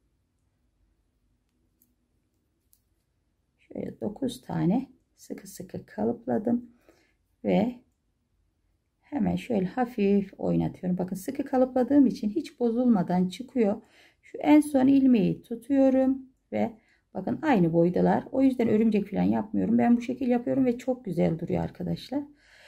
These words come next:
Buraya sekiz tane il-, e, zincir çekiyorum. İki, üç, dört, beş, altı, yedi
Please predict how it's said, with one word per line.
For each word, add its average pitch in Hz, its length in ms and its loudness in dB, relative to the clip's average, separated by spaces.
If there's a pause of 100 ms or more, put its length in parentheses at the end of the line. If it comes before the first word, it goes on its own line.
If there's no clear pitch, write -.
(380)
Buraya 311 280 6 (380)
sekiz - 460 -4
tane 214 320 2
il-, 180 260 -2
e, 185 80 0
zincir 180 320 2
çekiyorum. - 540 -10
İki, 190 420 -6 (420)
üç, - 420 -12 (360)
dört, 185 460 -2 (1000)
beş, 180 500 -6 (160)
altı, 170 500 -8 (120)
yedi 185 400 -4